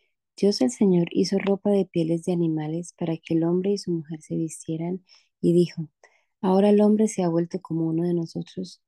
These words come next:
pues sabe lo que es bueno y lo que es malo. No vaya a tomar también del fruto del árbol de la vida, y lo coma y viva para siempre."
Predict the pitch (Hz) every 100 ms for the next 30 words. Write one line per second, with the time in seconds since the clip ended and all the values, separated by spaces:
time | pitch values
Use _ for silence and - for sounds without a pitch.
0 | _ - 165 - 160 170 180 180 156 -
1 | - 175 190 185 180 156 - 160 151 147
2 | - _ _ _ _ _ _ - 170 170
3 | 185 196 214 - 165 156 - 165 170 170
4 | 170 165 - 170 - 165 156 151 160 170
5 | 160 151 147 143 143 - _ _ _ -
6 | 156 151 - 180 190 226 - 170 151 156
7 | - 160 151 - 151 147